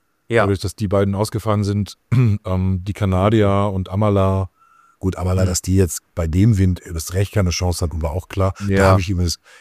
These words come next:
Speaker 2: wenn man, wenn man sich die Videos anguckt, f-, on board, äh, natürlich
Speaker 1: Mhm.
Speaker 2: gemacht, weil klar wird's Simon, der war wirklich dufte und
Speaker 1: Ja,
Speaker 2: wirklich ein
Speaker 1: im
Speaker 2: dufter Typ.
Speaker 1: Podcast
Speaker 2: Und dann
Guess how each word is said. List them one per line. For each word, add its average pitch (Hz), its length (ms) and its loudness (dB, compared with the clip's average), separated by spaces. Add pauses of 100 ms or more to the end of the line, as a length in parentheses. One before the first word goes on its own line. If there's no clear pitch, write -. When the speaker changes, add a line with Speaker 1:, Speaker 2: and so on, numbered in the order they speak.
Speaker 2:
wenn 87 140 -2
man, 90 180 0
wenn 82 100 -2
man 90 100 2
sich 80 120 -4
die 95 160 -6
Videos 101 320 0
anguckt, 85 360 -6
f-, - 240 -16
on 82 260 -4
board, 80 320 -4
äh, 107 100 -14
natürlich 92 360 -4
Speaker 1:
Mhm. 92 100 -6 (120)
Speaker 2:
gemacht, 92 420 -2
weil 85 140 -2
klar 90 280 -2
wird's - 320 -8 (520)
Simon, 104 560 4
der 95 180 2
war 98 280 4
wirklich 95 240 -2
dufte 98 540 2 (100)
und - 80 -2
Speaker 1:
Ja, 131 300 4
Speaker 2:
wirklich 98 220 -2
ein - 40 -12
Speaker 1:
im 117 60 -4
Speaker 2:
dufter 104 200 0
Typ. 95 100 0
Speaker 1:
Podcast 127 240 2
Speaker 2:
Und 85 60 -2
dann 120 80 4